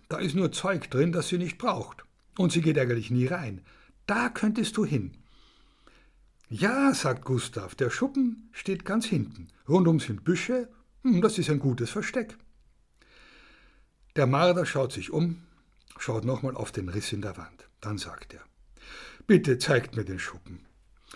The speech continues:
Danke, dass ihr mir helft. Da habe ich wirklich Glück gehabt.“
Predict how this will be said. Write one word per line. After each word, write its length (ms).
Danke, 300
dass 180
ihr 60
mir 160
helft. 460
Da 120
habe 160
ich 120
wirklich 320
Glück 180
gehabt.“ 460